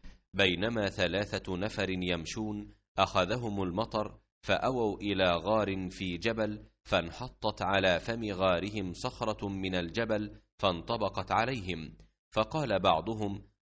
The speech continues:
'انظروا أعمالا عملتموها صالحة لله، فادعوا الله بها لعله يفرجها عنكم.' قال أحدهم: 'اللهم إنه كان لي والدان شيخان كبيران،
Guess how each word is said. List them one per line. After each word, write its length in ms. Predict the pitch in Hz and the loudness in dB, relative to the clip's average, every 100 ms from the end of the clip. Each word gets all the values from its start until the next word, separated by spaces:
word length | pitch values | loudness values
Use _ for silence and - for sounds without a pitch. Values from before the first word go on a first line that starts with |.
| - | -2
'انظروا 640 | 107 104 123 147 120 104 101 | -2 -2 -4 -4 -2 2 4
أعمالا 680 | 85 85 110 107 98 92 | 4 2 0 0 0 -2
عملتموها 960 | 82 92 92 87 95 92 123 107 101 92 | -2 0 -2 -2 -4 -4 -4 -2 0 0
صالحة 680 | - 95 87 104 - 92 - | 0 0 0 -2 -4 -6 -4
لله، 680 | 92 92 104 120 127 73 - _ _ _ - | -4 -4 -4 -2 -2 -4 -10 _ _ _ -4
فادعوا 380 | 240 151 107 98 | -4 -2 -2 0
الله 440 | 90 107 98 92 | 2 2 4 2
بها 540 | 85 101 98 92 - - _ | 2 0 2 2 0 -8 _
لعله 840 | 98 92 90 127 110 104 101 98 95 | 0 4 4 0 -2 -2 -2 -2 -2
يفرجها 720 | 95 95 82 92 95 95 104 | 0 0 0 -4 -4 0 2
عنكم.' 640 | 101 131 104 95 82 64 - _ _ _ | 2 -2 -4 -4 -4 -8 -16 _ _ _
قال 240 | - 147 92 | -2 0 2
أحدهم: 800 | 73 90 92 90 104 101 98 101 _ _ _ - | 0 0 -2 -2 -4 -6 -6 -12 _ _ _ 2
'اللهم 520 | 98 90 120 120 117 | 2 2 0 -2 -2
إنه 580 | 113 151 139 117 110 92 | -4 -4 -4 -2 -2 -4
كان 320 | - 113 110 | -2 0 0
لي 300 | 101 104 113 | -2 -2 -2
والدان 800 | 95 95 92 90 85 110 101 92 | 2 2 2 -2 -2 -2 -2 -6
شيخان 680 | - 90 82 - 120 98 92 | -2 -4 -4 -6 -4 -4 -4
كبيران، 760 | 101 90 92 85 104 104 101 | -2 0 0 0 0 0 -2